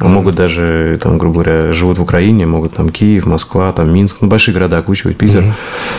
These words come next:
Speaker 1: И в целом просто, знаешь, как будто у них отношения такие на расстоянии,
Speaker 2: Мгм.
Speaker 1: и чуваки им там деньги отсылают, там, что-нибудь, понимаешь, да, «Ой, там,
Speaker 2: Да,
Speaker 1: у меня там
Speaker 2: ну,
Speaker 1: какая-то проблема,
Speaker 2: вот как раз,
Speaker 1: вышли, пожалуйста,
Speaker 2: да,
Speaker 1: денег».
Speaker 2: как
Speaker 1: То есть,
Speaker 2: раз.
Speaker 1: по сути, это на
Speaker 2: Мгм.
Speaker 1: грани мошенничества, но, как бы, типа, как докажешь это мошенничество, хрен знает. Просто, по сути,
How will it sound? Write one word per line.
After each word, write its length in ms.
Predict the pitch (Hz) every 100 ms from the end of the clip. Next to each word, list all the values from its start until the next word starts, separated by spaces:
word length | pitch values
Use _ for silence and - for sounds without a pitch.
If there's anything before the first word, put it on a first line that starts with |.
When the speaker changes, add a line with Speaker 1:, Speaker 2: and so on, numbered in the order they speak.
| -
Speaker 1:
И 280 | 92 92 90
в 60 |
целом 260 | 87 113 113
просто, 260 | 98 98 -
знаешь, 200 | 90 92
как 140 | 98
будто 300 | 95 120 107
у 20 |
них 160 | 95 95
отношения 560 | 98 95 - 139 151 120
такие 220 | 101 98
на 80 | 90
расстоянии, 680 | - 95 107 123 113 101 -
Speaker 2:
Мгм. 300 | 107 95 104
Speaker 1:
и 100 | 87
чуваки 360 | - 92 90 101
им 100 | 87
там 180 | 87
деньги 240 | 87 92 85
отсылают, 560 | 82 - 90 101 95
там, 160 | 87 82
что-нибудь, 420 | 90 82 82 82
понимаешь, 320 | - 101 98
да, 100 | 90
«Ой, 220 | 104 139 147
там, 140 | 123
Speaker 2:
Да, 80 | 110
Speaker 1:
у 40 |
меня 120 | 110
там 120 | 117 107
Speaker 2:
ну, 40 |
Speaker 1:
какая-то 180 | 110 98
проблема, 300 | 110 107 104
Speaker 2:
вот 100 | 98
как 80 | 95
раз, 140 | 117
Speaker 1:
вышли, 100 | 127
пожалуйста, 480 | 120 104 107 104 101
Speaker 2:
да, 60 | 90
Speaker 1:
денег». 260 | 98 90
Speaker 2:
как 100 | 110 110
Speaker 1:
То 40 |
есть, 60 | 117
Speaker 2:
раз. 100 | 110
Speaker 1:
по 100 | 120
сути, 240 | - 139
это 140 | 131 117
на 60 |
Speaker 2:
Мгм. 100 | 123
Speaker 1:
грани 220 | 143 190
мошенничества, 640 | 175 123 - 117 107 - 101
но, 320 | 101 107 104 - - 55 -
как 80 | - 98
бы, 360 | 101 98 98 90
типа, 200 | 87 101
как 200 | 113 98
докажешь 300 | - 107 104
это 100 | 101
мошенничество, 480 | 98 104 92 -
хрен 260 | 98 117 143
знает. 180 | 123 85
Просто, 280 | 147 175 -
по 100 | 110
сути, 400 | - 175 120